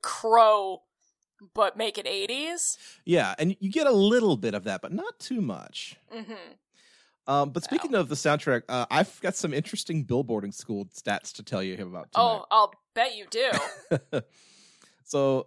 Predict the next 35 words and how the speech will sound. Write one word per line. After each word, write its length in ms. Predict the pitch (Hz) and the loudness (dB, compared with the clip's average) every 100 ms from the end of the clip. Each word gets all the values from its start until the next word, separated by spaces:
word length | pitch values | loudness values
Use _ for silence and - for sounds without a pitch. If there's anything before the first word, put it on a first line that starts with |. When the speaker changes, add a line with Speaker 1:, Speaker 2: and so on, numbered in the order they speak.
| - | -4
Speaker 2:
the 100 | 139 | -2
soundtrack 360 | 170 196 196 175 | 0 2 2 2
in 60 | |
the 60 | 147 | 2
film 200 | 139 127 | 2 0
came 200 | 151 123 | 0 -2
out 160 | 120 | -2
the 60 | 104 | -6
same 340 | - 131 123 117 | -4 0 2 2
day, 200 | 110 101 | 2 0
July 320 | 117 107 120 | -2 0 0
thirty-first, 680 | 127 104 107 135 127 - - | -2 -6 -6 -4 -4 -6 -8
nineteen 380 | 113 110 127 113 | -8 -6 -2 -2
eighty-seven. 600 | 101 98 113 101 95 - _ _ _ _ | -2 -2 -2 -2 -6 -10 _ _ _ _
Soundtrack 500 | - 190 233 156 - | -2 -2 0 -4 -4
hit 260 | - 165 - | 0 -2 0
the 80 | 135 | -6
charts 400 | - 135 123 - - | 0 2 0 -2 -4
at 100 | 113 | -2
number 220 | 117 107 | 0 0
one 220 | 104 127 | 0 2
eighty-three 640 | 123 120 - 120 131 165 - _ _ _ _ _ | 2 0 -2 -2 0 -2 -8 _ _ _ _ _
that 180 | 123 131 | 0 0
week. 360 | 135 160 - - _ | 0 -2 -4 -20 _
The 60 | - | -6
number 180 | 123 123 | -2 0
one 120 | 131 | 0
album 180 | 127 127 | 0 0
in 60 | 113 | 0
America 300 | 120 135 139 | 0 0 -2
was 160 | 107 | -6
Whitney 220 | 107 123 113 | -6 -8 -8
Houston's 480 | 127 123 117 98 | -6 -6 -6 -8
Whitney 380 | 90 113 139 151 | -6 -8 -6 -6
album. 400 | 135 139 156 185 | -4 -4 -4 -6